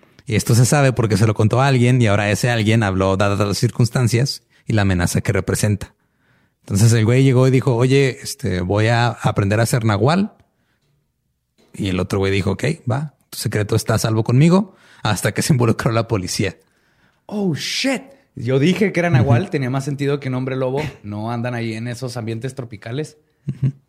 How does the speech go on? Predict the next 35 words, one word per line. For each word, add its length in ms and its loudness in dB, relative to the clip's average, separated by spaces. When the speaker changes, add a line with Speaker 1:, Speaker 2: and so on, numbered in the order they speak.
Speaker 1:
Y 120 0
justo 280 2
es 60 2
lo 100 2
que 100 0
dice 500 2
Speaker 2:
Oh. 40 0
Speaker 1:
aquí, 180 2
dice, 640 0
Fernando 380 0
puso, 220 2
"Aquí 160 0
es 60 4
donde 240 4
entra 220 0
Badía 160 2
en 60 4
la 40 4
historia, 340 2
porque 200 -2
la 100 0
versión 240 -2
afirma 260 0
exactamente 580 2
el 60 -2
ritual 360 -2
que 100 0
ustedes 340 0
han 100 0
comentado 440 0
en 60 -2
un 80 -4
par 160 -4
de 60 -4
episodios. 640 0